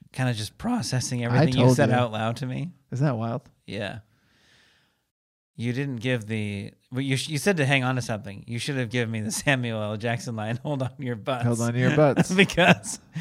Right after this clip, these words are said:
Speaker 1: holy worm city in your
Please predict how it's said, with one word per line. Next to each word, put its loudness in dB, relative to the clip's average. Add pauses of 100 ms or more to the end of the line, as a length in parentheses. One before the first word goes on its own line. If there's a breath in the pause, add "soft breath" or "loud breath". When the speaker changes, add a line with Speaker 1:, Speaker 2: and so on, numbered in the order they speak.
(880 loud breath)
Speaker 1:
holy 0
worm 2
city -4
in -2
your -2